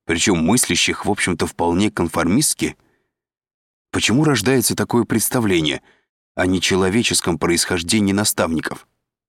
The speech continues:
Представление,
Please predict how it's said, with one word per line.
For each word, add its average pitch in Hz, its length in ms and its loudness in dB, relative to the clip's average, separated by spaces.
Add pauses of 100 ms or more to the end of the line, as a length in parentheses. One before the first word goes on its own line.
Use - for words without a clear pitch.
(1300)
Представление, 87 880 -2